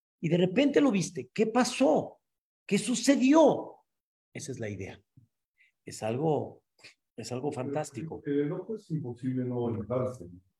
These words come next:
Speaker 2: Lo, lo, lo que hay que controlar es la respuesta.
Speaker 1: Sí.
Speaker 2: O sea, hay, hay cosas, hay cosas que pasan en la vida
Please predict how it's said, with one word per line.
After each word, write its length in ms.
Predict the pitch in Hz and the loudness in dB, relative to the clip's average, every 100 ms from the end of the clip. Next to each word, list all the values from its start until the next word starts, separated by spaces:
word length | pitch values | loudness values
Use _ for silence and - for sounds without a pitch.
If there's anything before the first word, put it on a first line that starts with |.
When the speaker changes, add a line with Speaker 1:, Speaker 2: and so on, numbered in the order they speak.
| _ | _
Speaker 2:
Lo, 100 | 101 104 | -12 -8
lo, 260 | 107 104 104 | -4 -2 -2
lo 280 | 101 95 | -4 -6
que 240 | - 117 120 | -6 0 0
hay 200 | 127 131 | 0 -2
que 200 | 131 117 104 104 | -2 0 -2 -4
controlar 500 | 98 92 95 101 113 | -10 -10 -4 -2 0
es 80 | 110 | -2
la 280 | 104 87 87 | -4 -6 -6
respuesta. 480 | 92 - 127 123 120 85 82 82 - _ _ _ _ _ | -8 -4 0 0 -4 -8 -8 -8 -10 _ _ _ _ _
Speaker 1:
Sí. 320 | - 151 - - | -2 -2 -2 -8
Speaker 2:
O 80 | _ _ _ - | _ _ _ -4
sea, 140 | 117 | -2
hay, 300 | 131 - 143 | 0 0 0
hay 80 | 160 | 4
cosas, 520 | 156 143 - - - | 2 2 -2 -8 -10
hay 280 | 156 - 156 | -8 -4 0
cosas 300 | 160 151 139 | 4 4 2
que 320 | 127 110 - - | 2 0 -2 -2
pasan 340 | 131 131 127 | 0 2 2
en 100 | 113 | 2
la 80 | 101 | 0
vida 560 | 104 110 123 - - | 0 2 2 0 -4